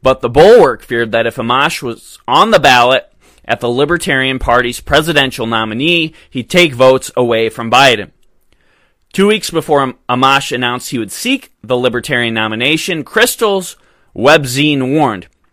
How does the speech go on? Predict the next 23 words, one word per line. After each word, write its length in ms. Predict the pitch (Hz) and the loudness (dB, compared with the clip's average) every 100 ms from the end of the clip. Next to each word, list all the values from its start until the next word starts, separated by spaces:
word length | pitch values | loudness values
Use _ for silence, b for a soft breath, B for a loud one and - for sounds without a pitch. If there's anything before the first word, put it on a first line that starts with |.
| _ _ - | _ _ 0
"Could 160 | 202 | 0
we 120 | 285 | 0
be 140 | 233 185 | -2 -4
certain 380 | - 190 - 208 | 0 -2 -2 -2
that 180 | 151 | -2
a 60 | 85 | -4
third-party 680 | - 160 196 185 - 180 165 | -2 0 0 0 2 2 0
campaign 540 | - 151 127 147 156 | -6 -6 -4 -4 -4
from 240 | 165 147 127 | -6 -6 -6
a 100 | 107 | -8
constitutional 920 | - 151 180 - 170 180 165 170 139 | -4 -4 -4 -10 -8 -8 -8 -10 -12
conservative 840 | - 117 - 143 160 156 185 180 b b b b | -10 -12 -6 -4 -4 -4 -6 -8 b b b b
would 180 | 107 139 | -2 0
not 200 | 170 175 | 2 0
help 280 | 117 170 - | 0 0 0
Trump 340 | - 180 208 | -4 -4 -4
get 220 | - 160 123 | -4 -4 -4
reelected? 680 | 127 156 156 185 233 214 - _ _ _ _ _ | -2 2 2 0 -2 -4 -6 _ _ _ _ _
The 180 | - 120 | -8 -6
answer, 460 | 131 160 170 202 160 - | -2 -4 -2 0 0 0
unfortunately, 840 | 131 113 151 156 - 160 156 156 | -4 0 2 2 -2 -6 -4 -4
is 320 | - 139 117 | 0 -2 -2
no." 460 | 110 127 117 62 | -2 0 0 -2